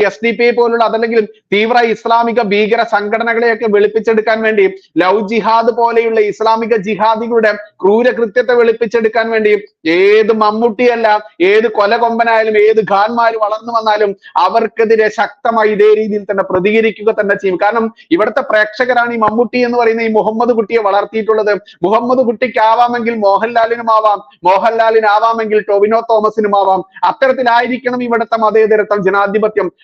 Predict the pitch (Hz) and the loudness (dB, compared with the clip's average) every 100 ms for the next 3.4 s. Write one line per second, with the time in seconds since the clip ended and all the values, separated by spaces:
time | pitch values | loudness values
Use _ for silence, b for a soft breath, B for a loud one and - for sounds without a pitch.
0 | 160 180 214 220 226 208 202 - 196 226 | -4 -2 0 0 2 0 -4 -6 -4 0
1 | 240 240 240 226 196 220 226 233 214 226 | 0 0 0 0 0 -2 0 -2 -2 -4
2 | 214 202 226 233 233 220 214 208 214 240 | -2 -2 0 0 0 0 0 0 -2 0
3 | 240 233 - | 0 0 -2